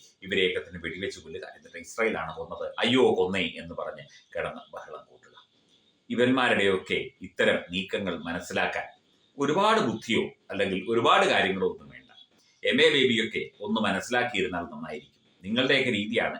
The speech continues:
ഇവരും പിന്തുടരുന്നത്, അല്ലെങ്കിൽ ഇവരുടെ രീതിയാണ് നിങ്ങളും പിന്തുടരുന്നത് എന്ന് ഓർത്താൽ നന്നായിരിക്കും. കഴിഞ്ഞ ദിവസം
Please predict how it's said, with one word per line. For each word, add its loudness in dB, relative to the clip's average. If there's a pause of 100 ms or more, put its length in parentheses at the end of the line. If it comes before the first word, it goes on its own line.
ഇവരും -4
പിന്തുടരുന്നത്, -4 (260)
അല്ലെങ്കിൽ -2 (220)
ഇവരുടെ 4
രീതിയാണ് 0
നിങ്ങളും 0
പിന്തുടരുന്നത് 0
എന്ന് -8 (100)
ഓർത്താൽ -2
നന്നായിരിക്കും. -12 (520)
കഴിഞ്ഞ -2
ദിവസം 0